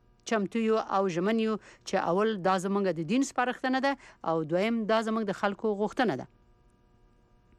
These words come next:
د برازیل پولیسو یو ایرانی په دې ګمان نیولی دی چې د برازیل د جنوبي سیمې د ریو ګرانډ ډو سول په یو ښار کې په تروریزم کې لاس لري. پوریا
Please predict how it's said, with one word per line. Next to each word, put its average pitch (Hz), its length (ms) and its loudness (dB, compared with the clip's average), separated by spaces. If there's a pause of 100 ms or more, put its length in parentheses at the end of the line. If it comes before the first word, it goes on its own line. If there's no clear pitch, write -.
(880)
د 208 100 2
برازیل 247 420 2
پولیسو 277 360 -2
یو 233 180 2
ایرانی 226 300 2
په 220 200 -2
دې 240 160 0
ګمان 233 300 2
نیولی 220 320 2
دی 196 100 2
چې - 400 -4
د 185 80 2
برازیل 180 480 2
د 196 100 0
جنوبي 175 360 0
سیمې 214 240 2 (420)
د 226 140 4
ریو 262 180 2 (160)
ګرانډ 196 320 2
ډو 190 180 -2
سول 254 380 2
په 190 140 -2
یو 180 40 2 (140)
ښار 175 320 0
کې 165 100 -4 (440)
په 226 160 0
تروریزم 202 520 2
کې 208 480 -2
لاس 156 320 0
لري. 110 160 -14 (1000)
پوریا 233 340 4